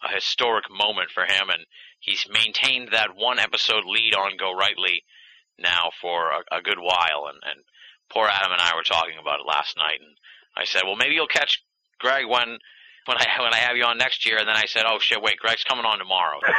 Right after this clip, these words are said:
Speaker 1: He's, he's ahead of you again. <laughs> He's
Speaker 2: Even though I'm the last one on the baseball special every time.
Speaker 1: That's a good spot for you, though. That's where you put your best hitter. You're driving in the runs for us here.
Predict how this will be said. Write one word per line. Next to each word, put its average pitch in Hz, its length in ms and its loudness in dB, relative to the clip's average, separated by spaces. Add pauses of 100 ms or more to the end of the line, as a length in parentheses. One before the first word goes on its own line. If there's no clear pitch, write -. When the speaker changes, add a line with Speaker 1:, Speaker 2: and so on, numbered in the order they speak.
(220)
Speaker 1:
He's, - 540 -2
he's 101 40 0
ahead 131 220 2
of 123 80 -2
you 110 160 2
again. 87 320 0 (540)
<laughs> 190 80 0 (960)
He's 151 120 2
Speaker 2:
Even 185 120 4
though 185 100 4
I'm 175 140 4
the 151 140 4
last 160 400 2
one 165 300 4
on 139 120 2
the 135 60 4
baseball 139 560 2
special 131 380 2
every 127 300 2
time. 131 380 2 (160)
Speaker 1:
That's 156 200 0
a 180 60 2
good 170 160 0
spot 196 340 2
for 123 100 0
you, 98 180 4
though. 90 200 2
That's 117 220 0
where 139 100 2
you 135 120 0
put 156 200 0
your 127 120 0
best 135 320 0
hitter. 156 340 2 (360)
You're 107 120 0
driving 131 400 2
in 123 100 0
the 117 100 2
runs 113 340 2
for 92 160 -2
us 85 140 -2
here. 78 220 -2